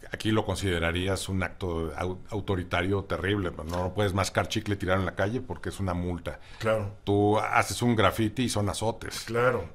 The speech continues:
Speaker 1: Eh, tú te fumas un chubi y es pena de muerte.
Speaker 2: Claro.
Speaker 1: Entonces dices, "Bah,
Speaker 2: No,
Speaker 1: mm,
Speaker 2: por ahí no va.
Speaker 1: por ahí no va".
Speaker 2: Corea eliminó la dictadura y empezó su gran desarrollo económico.
Speaker 1: Así es.
Speaker 2: Otro caso contrario,
Speaker 1: Así
Speaker 2: ¿no?
Speaker 1: es. España, lo mismo.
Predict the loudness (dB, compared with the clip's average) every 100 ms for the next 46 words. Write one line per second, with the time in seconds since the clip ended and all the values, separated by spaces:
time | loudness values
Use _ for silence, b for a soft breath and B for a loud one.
0 | -6 0 0 0 -4 -2 0 0 2 2
1 | 2 0 2 2 4 2 0 -2 -2 -2
2 | -2 0 0 -2 -2 2 2 2 -6 b
3 | b -6 0 2 2 0 -2 -2 -2 -4
4 | -6 -10 -10 -10 -4 -2 2 6 6 8
5 | 6 4 -2 2 6 6 4 -4 10 12
6 | 12 12 12 12 10 10 10 10 8 8
7 | 10 10 8 6 4 -10 -14 -16 -14 -4
8 | -2 0 0 -2 -2 0 0 0 0 0
9 | -2 -2 -4 -6 -8 -14 0 4 6 6
10 | 4 4 0 -2 -2 0 0 0 -4 0
11 | 2 2 2 2 2 0 -4 -4 0 2
12 | 2 4 4 4 2 2